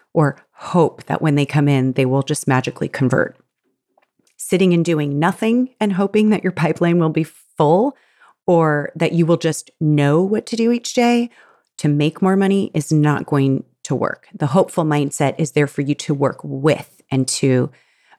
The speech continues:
open your mind so that you can feel the motivation so that you can do the actual things that will elevate your business. As a business owner, it is not good enough to have a good product or service. It just isn't. Even,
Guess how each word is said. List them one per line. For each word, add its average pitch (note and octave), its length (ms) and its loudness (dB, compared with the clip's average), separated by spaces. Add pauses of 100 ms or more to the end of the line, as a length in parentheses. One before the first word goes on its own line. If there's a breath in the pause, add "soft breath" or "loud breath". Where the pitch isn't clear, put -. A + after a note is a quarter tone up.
(100)
open D#3 280 0
your C#3 100 0
mind C#3+ 600 0
so - 140 -10
that C3+ 100 -2
you C3+ 60 -4
can D3+ 160 -4
feel D#3+ 400 0
the D3 100 -2
motivation C#3 600 0
so - 160 -8
that C#3 80 -4
you C#3+ 140 -4
can C#3 160 -6
do D3+ 320 2
the D3 200 -4
actual C#3 440 -2
things B2+ 340 -2
that A#2+ 140 -4
will C3 160 -2
elevate B2 420 0 (180)
your C#3 160 2
business. - 540 -4 (1200 soft breath)
As E3 220 2
a F3 40 -2
business D#3+ 360 -2
owner, C#3+ 300 0
it D3 80 -2
is C#3+ 160 -4
not D3 320 0
good C#3+ 120 -2
enough C3+ 260 0
to - 100 -4
have B2+ 520 -2 (560 soft breath)
a D#3 80 0
good D3 200 0
product C3+ 380 -4
or C3 60 -2
service. - 440 -4
It - 100 -10
just - 300 -4 (400)
isn't. - 400 -4 (500)
Even, A3 380 0